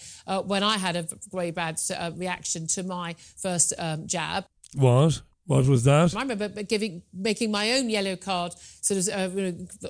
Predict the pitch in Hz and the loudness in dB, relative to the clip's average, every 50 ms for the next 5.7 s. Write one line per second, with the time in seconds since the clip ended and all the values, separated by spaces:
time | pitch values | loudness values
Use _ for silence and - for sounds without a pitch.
0 | - - - - - - 226 214 202 180 165 185 190 - - - - _ _ - | -14 -12 -8 -4 -2 0 0 0 0 0 -2 -4 -6 -8 -14 -20 -20 _ _ -4
1 | 196 196 196 196 202 208 202 196 - - 196 208 208 185 - 226 220 202 - 214 | -2 0 0 0 -2 -2 -4 -4 -4 -4 -2 -2 -2 -2 -2 -2 -2 -2 -4 -6
2 | 190 - 208 190 190 185 - 175 - 190 190 185 - - 220 - 339 320 262 214 | -4 -2 -2 -2 -2 -4 -4 -4 -4 -2 -2 0 -2 -2 -2 -2 -2 -2 -2 0
3 | - 226 190 180 - 247 - - - - 226 208 - 202 - - 190 185 175 - | 0 0 0 0 0 0 0 0 0 -2 -2 -2 -2 -4 -4 -4 -4 -4 -4 -4
4 | 170 185 202 196 185 - - 139 151 - - - - - - - 185 190 - 185 | -2 -2 -2 -2 -2 -2 -4 -4 -6 -8 -12 -16 -18 -12 -6 -4 -2 -2 0 0
5 | 202 196 196 208 220 208 185 185 170 175 170 165 - | 0 2 4 4 2 2 2 0 0 -2 -2 -4 -8